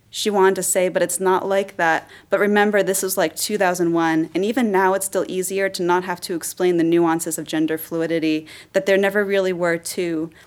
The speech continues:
Instead, she said something like, "I don't think he'd like that." "But it's for literature." "You said yourself that my work was great." He shook his poem at her. He had underlined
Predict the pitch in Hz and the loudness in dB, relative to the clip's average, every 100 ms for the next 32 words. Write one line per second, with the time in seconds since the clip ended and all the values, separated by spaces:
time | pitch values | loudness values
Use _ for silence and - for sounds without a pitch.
0 | - - 208 - 220 214 202 - 190 185 | -6 -2 0 4 4 4 -2 -2 -2 0
1 | 175 180 170 165 160 - - - _ - | -2 0 0 0 -4 -10 -20 -20 _ -4
2 | 190 185 180 165 165 160 - - - - | 0 0 0 -4 -4 -6 -8 -10 -12 -14
3 | - _ _ _ _ _ _ _ _ - | -14 _ _ _ _ _ _ _ _ -16
4 | - 220 - 214 202 196 214 220 220 - | -4 -4 -2 -2 0 2 2 0 -2 -4
5 | - - _ _ _ - - _ _ _ | -4 -6 _ _ _ -20 -20 _ _ _
6 | _ - - - - 220 - 226 - - | _ -20 -20 -20 -16 -16 -14 -12 -10 -10
7 | 339 - 247 240 233 202 240 302 - 294 | -10 -8 -8 -6 -8 -2 2 4 6 6
8 | 285 262 - 240 269 269 247 240 214 214 | 6 4 4 4 4 4 4 2 4 2
9 | 240 240 208 - 170 208 214 - - - | 2 0 -2 -4 -2 -2 -2 -8 -14 -12
10 | 294 - - - - _ - 220 - 240 | -12 -14 -18 -20 -20 _ -2 2 2 2
11 | 262 - - 208 233 190 - - 143 - | 2 0 0 2 4 4 2 0 -2 -2
12 | - - - - 262 320 - 285 269 285 | -12 -20 -18 -4 0 0 0 2 2 4
13 | 233 262 285 254 202 190 185 208 | 4 4 4 6 6 6 6 2